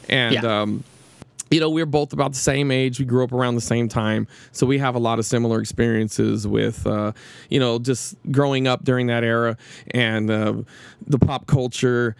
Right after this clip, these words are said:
Speaker 1: um, the toys, the, the shows, you know, a-, all the things, the, the fashion, everything that went on during that time. We have a lot of similar, uh, experiences.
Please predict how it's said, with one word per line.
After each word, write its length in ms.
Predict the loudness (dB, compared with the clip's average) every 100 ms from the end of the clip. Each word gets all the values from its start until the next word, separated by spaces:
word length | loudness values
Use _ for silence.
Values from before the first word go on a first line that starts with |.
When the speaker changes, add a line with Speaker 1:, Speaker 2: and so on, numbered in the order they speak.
| -4
Speaker 1:
um, 360 | 0 2 0 0
the 100 | 2
toys, 580 | 2 2 0 0 0
the, 300 | 0 2 0 0
the 160 | -2
shows, 640 | 0 0 2 2 0 -2 -2
you 100 | 0
know, 180 | 0 0 0
a-, 60 | 0
all 220 | 2 2
the 100 | -2
things, 320 | -2 0 0 -2
the, 100 | -4 0
the 120 | 0
fashion, 540 | 2 -2 0 0 0
everything 400 | 0 0 0 0 0
that 140 | 0
went 220 | 0 0
on 200 | 0 0
during 260 | 0 -2 -2
that 160 | -2
time. 260 | -2 -2 0
We 80 | -2
have 120 | -2
a 20 |
lot 200 | 0 0
of 120 | -2 -2
similar, 600 | -2 0 0 0 -2 -2
uh, 60 |
experiences. 800 | -4 -2 -2 0 -2 -2 -2 -2